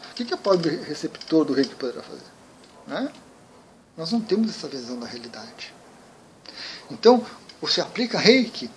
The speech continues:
sem objetivo, sem nada, só observando, você precisa observar. Talvez dali a quinze minutos a dor de cabeça passe, talvez dali a meia hora a dor de cabeça passe.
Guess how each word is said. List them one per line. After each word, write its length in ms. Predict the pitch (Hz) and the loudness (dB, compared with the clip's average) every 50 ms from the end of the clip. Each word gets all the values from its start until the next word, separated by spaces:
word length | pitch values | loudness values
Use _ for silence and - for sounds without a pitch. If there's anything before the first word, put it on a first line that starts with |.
| - - - | -18 -20 -16
sem 220 | - - - - 165 | -10 -8 -4 -4 -2
objetivo, 560 | 180 151 - - - - - - 240 233 220 | -2 -4 -4 -6 -8 -4 -2 -2 0 0 0
sem 140 | - 175 160 | -2 0 2
nada, 240 | 165 214 240 233 - | 2 2 4 2 4
só 120 | - 175 | 4 4
observando, 540 | 165 160 - - 143 139 185 240 254 233 202 | 4 4 2 0 0 4 6 8 8 6 6
você 160 | 190 - - | 2 0 -2
precisa 160 | - - 185 | -2 -2 -2
observar. 680 | 170 170 - - 233 247 208 151 135 143 165 180 175 - - - - - - - - - - - - - - - - - - - - | 0 0 0 -2 -2 -2 -2 0 0 0 0 0 -2 -8 -14 -20 -20 -20 -20 -20 -20 -20 -20 -20 -20 -20 -20 -20 -20 -20 -20 -14 -8
Talvez 280 | - 151 143 175 247 233 | -6 0 4 4 8 10
dali 200 | 233 233 220 226 | 10 10 10 10
a 40 | 208 | 8
quinze 300 | - - 262 254 208 226 | 8 8 8 8 10 10
minutos 200 | 214 226 226 - | 10 10 8 6
a 20 | 226 | 4
dor 100 | 233 226 | 2 4
de 80 | - | 4
cabeça 260 | - 214 226 220 233 | 6 6 6 4 2
passe, 360 | 226 - 226 214 214 196 - - | 2 4 4 4 4 4 0 -2
talvez 240 | - 143 156 151 | -6 -6 -4 -2
dali 140 | 165 156 160 | -2 -2 -2
a 40 | 160 | -2
meia 240 | 160 165 175 185 160 | -2 -2 0 0 2
hora 200 | 143 143 151 165 | 2 0 0 0
a 20 | |
dor 140 | 147 143 135 | 0 0 0
de 40 | - | -2
cabeça 320 | - 127 123 123 117 - - | -4 -8 -8 -10 -10 -12 -12
passe. 440 | - 127 131 - - - - - | -12 -10 -10 -10 -10 -10 -10 -10